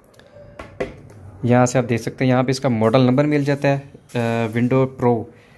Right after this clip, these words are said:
एक लोगो मिल जाता है, nvidia का मिल जाता है, एचडीएमआई के साथ हमें मिल जाता है, एमएसआई की थोड़ी सी ये सपोर्ट अगर आप, अ, इनसे, अ, कुछ पूछना चाहते हैं तो यहाँ पे भी हमें ये चीज़ मिल जाती है। यहाँ पे हमें इसका मॉडल नंबर मिल जाता है,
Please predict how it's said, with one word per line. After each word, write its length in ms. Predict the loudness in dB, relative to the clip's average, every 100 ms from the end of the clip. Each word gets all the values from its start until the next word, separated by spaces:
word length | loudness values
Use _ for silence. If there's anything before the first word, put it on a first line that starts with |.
| _ _ _ -6 -2
एक 180 | 0
लोगो 200 | 2 4
मिल 140 | 4 2
जाता 180 | 0 0
है, 100 | -2
nvidia 220 | 0 2
का 80 | 2
मिल 180 | 0
जाता 220 | 0 -2 -2
है, 200 | -2 -4
एचडीएमआई 480 | -2 0 2 0
के 100 | -2
साथ 240 | -4 -4 -4
हमें 180 | -4 -2
मिल 180 | -2 -2
जाता 260 | -6 -2
है, 280 | -2 -2 -4 -6
एमएसआई 400 | -2 -2 -2 -2
की 100 | -2
थोड़ी 220 | -4 -4
सी 120 | -6
ये 440 | 0 2 2 0 -6 -20 -14
सपोर्ट 560 | -12 2 4 6 4
अगर 200 | 2 2
आप, 140 | 2 0
अ, 40 | -2
इनसे, 500 | 0 0 -2 -4 -6
अ, 80 | -6 -8
कुछ 320 | -6 -4 -8
पूछना 340 | -8 -8 -2 -2
चाहते 300 | 0 -2 -4
हैं 100 | -4
तो 80 | -4
यहाँ 220 | -4 -4
पे 100 | -4
भी 140 | -2
हमें 160 | -2 -2
ये 80 | -4
चीज़ 200 | -4 -2
मिल 140 | -2
जाती 280 | -2 -4 -4
है। 220 | -4 -6 -20 -20 -20 -20 -20 -20 -20 -10
यहाँ 260 | 0 2 4
पे 100 | 2
हमें 140 | 2
इसका 180 | 0 -2
मॉडल 340 | -2 -4 -2
नंबर 220 | -2 0 0
मिल 160 | 0
जाता 280 | -2 -2 -2
है, 120 | -4